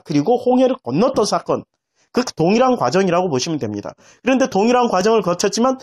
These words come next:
누구는 모세가 됐고 누구는 바울이 된 겁니다. 그런데 누구는 거기서 몽땅 죽임을 당한 겁니다. 이거 도대체 어디서 그 차이가 나오는 거죠?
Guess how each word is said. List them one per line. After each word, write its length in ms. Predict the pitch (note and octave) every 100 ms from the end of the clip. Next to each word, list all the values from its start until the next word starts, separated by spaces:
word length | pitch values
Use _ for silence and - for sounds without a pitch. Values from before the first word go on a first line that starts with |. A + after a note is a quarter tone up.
| - _ _ -
누구는 720 | C3+ A#3 A#3 C#4+ D4+ D#4 D#4+
모세가 560 | C#3+ E3+ A#3+ C#4 B3+ A#3+
됐고 400 | F3+ A#3+ A3+ D#3
누구는 520 | A#3 B3+ D4+ G#3 F2 _ _ _ _ _ _ _
바울이 340 | - E3+ B3+ D4+
된 160 | A#3+
겁니다. 640 | G3 E3+ B2 C#3 G3+ G#2+ - _ _ _ _ _ _ _ _
그런데 280 | - A#3 C4+
누구는 560 | G3+ G3+ B3+ C4+ E4 E4 _ _ _ _
거기서 400 | F#3+ A3+ B3+ C4+
몽땅 600 | D#3 A#3 C#4+ - D#4 D4+
죽임을 360 | A3 F#3+ G#3 F3+
당한 240 | D3+ C3
겁니다. 420 | A2+ A2 A#2+ A#2+ - _ _ _ _ _ _ _ _ _ _ -
이거 120 | B3
도대체 440 | - A3 C4 B3 A#3
어디서 480 | A#2+ F#3 A#3 B3+
그 120 | F3+ -
차이가 320 | - G3 F3+
나오는 360 | C#3+ A#2 A2
거죠? 300 | G#2 G#2 G3+